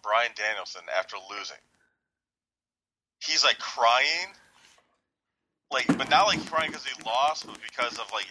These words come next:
his heart and his soul aren't right, and this and this. And he's like, "I'm gonna, I'm gonna, I gotta go away." To Excalibur's credit, when they come back,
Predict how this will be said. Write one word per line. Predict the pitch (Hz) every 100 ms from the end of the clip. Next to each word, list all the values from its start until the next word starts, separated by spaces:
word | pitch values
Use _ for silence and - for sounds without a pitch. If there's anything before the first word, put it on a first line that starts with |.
| 101
his | -
heart | 107 131 135 - - - - - - -
and | 113 113 104 113
his | 110
soul | - 123 123 123
aren't | 98 117 107
right, | 104 110 110 - - _ _ _ _ _ _ _ 117
and | 117
this | 156 175
and | 143 139
this. | 117 85
And | 104
he's | 107 107
like, | 110
"I'm | 147
gonna, | 135 117 123
I'm | 131
gonna, | 127 -
I | 127
gotta | 123 113
go | 110 107
away." | 98 92 73 _ _ _ _ _ _ _ _ _ _ _ _ _ _ _ _ -
To | - 269 285 175
Excalibur's | 180 202 - 202 202 180 139 -
credit, | - 247 254 101 -
when | 143
they | 151
come | - 175 156 -
back, | 202 220 101 -